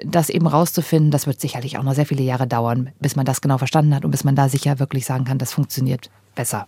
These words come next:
Naja, und dann ist ein spannendes Anwendungsgebiet eben auch, dass, äh, wir ja Organmangel haben in Deutschland und schon lange überlegen, wie wir das lösen. Und unter anderem, mm, gibt es Forschung zu Organen von Tieren, von Schweinen, die für den Menschen interessant wären.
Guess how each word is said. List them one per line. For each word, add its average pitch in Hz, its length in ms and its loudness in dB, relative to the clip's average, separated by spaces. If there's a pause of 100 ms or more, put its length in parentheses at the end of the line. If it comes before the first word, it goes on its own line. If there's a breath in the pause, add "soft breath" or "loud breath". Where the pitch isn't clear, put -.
(360 loud breath)
Naja, 214 220 4
und 175 80 2
dann 214 160 4
ist 226 100 -2
ein 202 80 4
spannendes 220 400 2
Anwendungsgebiet 208 880 0
eben 190 160 0
auch, 180 280 -2
dass, - 460 -4
äh, 165 380 -2 (200)
wir 180 180 2
ja 165 320 0 (160)
Organmangel 240 720 4
haben 226 240 2
in 214 120 2
Deutschland 208 400 2
und 180 120 -2
schon 175 80 2
lange 180 340 2
überlegen, 180 340 2
wie 185 80 4
wir 180 60 0
das 165 200 -2
lösen. 233 320 2
Und 185 320 2
unter 175 240 0
anderem, 180 760 0
mm, - 380 -12 (140)
gibt 175 240 -2
es 170 80 -2
Forschung 175 480 2
zu - 240 -2
Organen 160 460 0
von 143 200 -2
Tieren, 190 540 0 (420 loud breath)
von 175 180 2
Schweinen, 180 540 2
die 170 220 -4 (120)
für - 120 -4
den 175 140 2
Menschen 170 440 2
interessant 156 580 -4
wären. 160 320 0